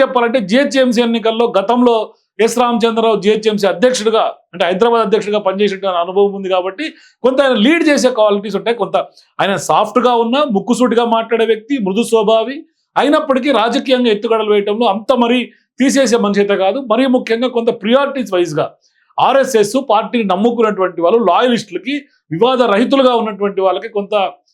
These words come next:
బీజేపీ హైకమాండ్ నిర్ణయం తీసుకుంటూ తెలుస్తుంది. అందుకనే ఇప్పుడు రామచంద్రరావుని, మాధవ్ని అధ్యక్షులుగా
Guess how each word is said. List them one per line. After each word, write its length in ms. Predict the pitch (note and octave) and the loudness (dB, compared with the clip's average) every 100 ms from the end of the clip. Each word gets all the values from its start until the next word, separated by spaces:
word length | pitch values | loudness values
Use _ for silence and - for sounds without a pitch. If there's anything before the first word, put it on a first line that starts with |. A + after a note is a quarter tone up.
| _ - D3+ | _ -8 0
బీజేపీ 360 | G#3 A3 G#3 G3 | 2 2 2 2
హైకమాండ్ 420 | G3 G#3 G3+ F#3 | 2 0 0 -2
నిర్ణయం 260 | E3 A#3 B3 G3+ | -2 0 2 0
తీసుకుంటూ 260 | G3+ F#3+ D#3+ | -2 -4 -4
తెలుస్తుంది. 240 | D3 D3+ | -6 -4
అందుకనే 240 | G3+ B3+ C4 | -2 2 2
ఇప్పుడు 160 | A#3+ A#3+ A#3 - - | 2 2 0 -8 -2
రామచంద్రరావుని, 680 | G3 A3 A3 G#3+ G3+ G3+ A3+ G3 | 0 2 0 0 0 2 2 2
మాధవ్ని 400 | G3 G3+ G#3 G#3 E3+ _ _ D#3 | 2 2 2 0 -2 _ _ -4
అధ్యక్షులుగా 400 | E3 G#3+ G3+ | -2 0 0